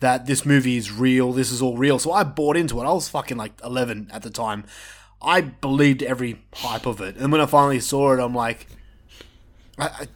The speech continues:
I didn't understand anything about the movie. And then when I watched it, like, as an adult, I'm like,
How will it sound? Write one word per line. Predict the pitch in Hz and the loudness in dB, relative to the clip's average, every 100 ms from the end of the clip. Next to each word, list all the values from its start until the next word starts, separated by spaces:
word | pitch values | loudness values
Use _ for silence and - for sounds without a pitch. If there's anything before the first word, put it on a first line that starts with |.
| - | -2
I | 147 | -2
didn't | 139 160 190 | 0 0 2
understand | 196 196 160 151 135 113 - - - - | 2 2 2 4 2 -2 -10 -14 -8 0
anything | 160 151 147 | 2 4 2
about | 135 123 | 0 -2
the | 117 | -4
movie. | 117 107 104 107 | -8 -8 -8 -8
And | 120 | 0
then | 151 | 2
when | 160 | 4
I | 143 | 2
watched | 151 151 170 | 2 -2 -4
it, | 139 - - 131 123 - 170 - | -6 -8 -20 -20 -18 -18 -18 -10
like, | 127 117 - 127 | -10 -10 -12 -8
as | 127 | -6
an | 123 | -6
adult, | 113 180 170 151 | 0 2 2 0
I'm | 143 | -2
like, | 139 135 | -4 -6